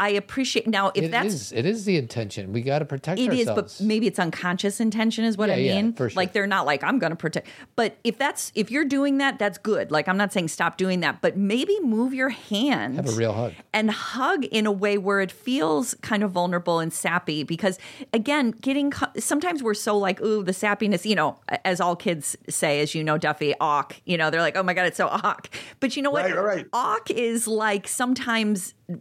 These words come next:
Speaker 1: we're getting to the core of s-, we're, we're touching a place that's, like, new and uncomfortable, and it's not always bad.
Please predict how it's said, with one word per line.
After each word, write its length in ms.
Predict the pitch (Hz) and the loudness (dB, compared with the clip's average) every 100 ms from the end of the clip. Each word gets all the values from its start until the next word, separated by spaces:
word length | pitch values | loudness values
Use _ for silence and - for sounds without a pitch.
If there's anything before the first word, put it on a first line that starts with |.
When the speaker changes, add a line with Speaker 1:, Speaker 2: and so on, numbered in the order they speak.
| - | -10
Speaker 1:
we're 240 | 170 202 196 | -4 -2 -2
getting 360 | 220 240 233 | 0 2 2
to 160 | - 208 | 0 0
the 100 | 190 | 0
core 460 | - - 247 247 240 | -2 -4 0 2 2
of 80 | - | 0
s-, 80 | - | -4
we're, 280 | 180 190 180 - - - | 0 0 0 -6 -16 -2
we're 140 | 202 | -2
touching 440 | 202 254 247 269 | 0 -2 0 2
a 60 | 247 | 2
place 380 | - 214 214 - | 2 0 0 0
that's, 320 | 208 180 - | -2 -2 0
like, 240 | 185 180 | 0 2
new 340 | 190 202 220 190 | 2 2 4 2
and 100 | 170 | 2
uncomfortable, 720 | 165 160 - 269 - 143 107 | 0 0 -2 0 -2 0 0
and 80 | 147 | 0
it's 160 | - 233 | -2 0
not 180 | 302 | 2
always 300 | 381 392 359 | 2 2 -2
bad. 600 | - - 185 240 - - | -2 -2 0 0 -2 -4